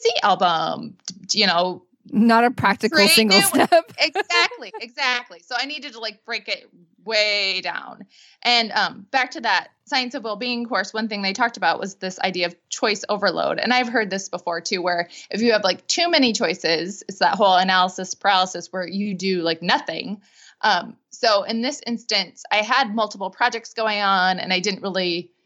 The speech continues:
Speaker 1: I would kind of work a little bit on one or another, but I think eliminating some of those choices and really narrowing it down helped me focus. So I was actually taking action, 'cause before I would just, like, throw my hands up and walk out the door and not do anything. So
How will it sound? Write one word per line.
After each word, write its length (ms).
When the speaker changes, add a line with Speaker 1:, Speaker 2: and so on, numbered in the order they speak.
Speaker 1:
I 60
would 140
kind 200
of 60
work 160
a 60
little 200
bit 120
on 180
one 340
or 80
another, 420
but 180
I 60
think 300
eliminating 760
some 120
of 60
those 120
choices 440
and 200
really 280
narrowing 460
it 180
down 560
helped 320
me 100
focus. 480
So 80
I 80
was 100
actually 280
taking 480
action, 520
'cause 200
before 420
I 160
would 100
just, 220
like, 220
throw 180
my 140
hands 260
up 160
and 140
walk 220
out 220
the 80
door 240
and 380
not 220
do 100
anything. 460
So 500